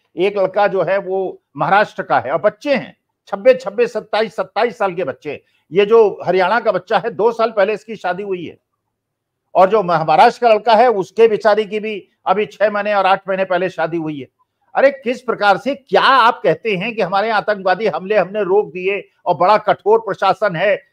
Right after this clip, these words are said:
हमने न्याय व्यवस्था सुधार दी। अरे, हमारे देश के लोग और सीमावर्ती इलाके के लोग जिस प्रकार से परेशान हैं, आसाम के अंदर बाढ़ आई हुई है, चौबीस लाख लोग परेशान हैं, किसी को फुर्सत नहीं वहां चला जाए।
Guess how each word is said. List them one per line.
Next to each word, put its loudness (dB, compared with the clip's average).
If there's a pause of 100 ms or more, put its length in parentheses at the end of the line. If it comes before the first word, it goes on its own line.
(100)
हमने -2
न्याय 2
व्यवस्था 0
सुधार -6
दी। -10 (180)
अरे, 6
हमारे 4
देश -4
के 0
लोग -2
और 4
सीमावर्ती -6
इलाके -2
के -6
लोग -4 (220)
जिस -4
प्रकार 2
से 0
परेशान -4
हैं, -14 (240)
आसाम 2
के 0
अंदर 2
बाढ़ 0
आई 2
हुई -4
है, 4
चौबीस -2
लाख 0
लोग 4
परेशान -4
हैं, -20 (760)
किसी -2
को 6
फुर्सत 0
नहीं 0
वहां 0
चला 2
जाए। -8